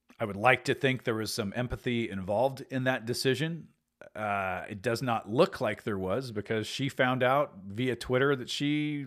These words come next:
lost her job. Um, but anyway, uh, Gina got a bunch of pressure on Twitter for people to have her th-, put up her pronouns on her Twitter page.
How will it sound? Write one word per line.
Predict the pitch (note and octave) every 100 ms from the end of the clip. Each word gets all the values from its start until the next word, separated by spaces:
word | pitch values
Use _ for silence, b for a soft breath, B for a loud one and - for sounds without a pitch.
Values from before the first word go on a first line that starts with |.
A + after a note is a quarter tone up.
| A#2+
lost | A#2+ C#3 -
her | D#3
job. | C#3 F3+ D3+ - - _ _ _ B B B B B B B B -
Um, | C3+ B2+ A2+ G2 F#2+
but | C3 D#3
anyway, | G3 F3 G#2 A2 A#2+ -
uh, | C3 A2+ G2+
Gina | G2 A#2+ E3+ E3+ E3 D#3 C3 b b b b b _ - - A#2
got | C#3+ C3+
a | C3
bunch | B2 C3 -
of | C#3 C3 B2+ A2 G2+ -
pressure | - C3 - C3 C3
on | B2
Twitter | - B2 A2 G#2+ F#2+ - -
for | - A2+ G#2+
people | - C3+ C3
to | A#2
have | G#2+ A2+ A2+
her | G#2+
th-, | F#2+ - -
put | C#3+
up | A#2 -
her | B2 G#2
pronouns | - - G2+ E2+ C2 - - - _ _ _ _ _ _ _ - - -
on | G2+ F#2
her | F2+ F2+
Twitter | - G2 C#2+
page. | - - -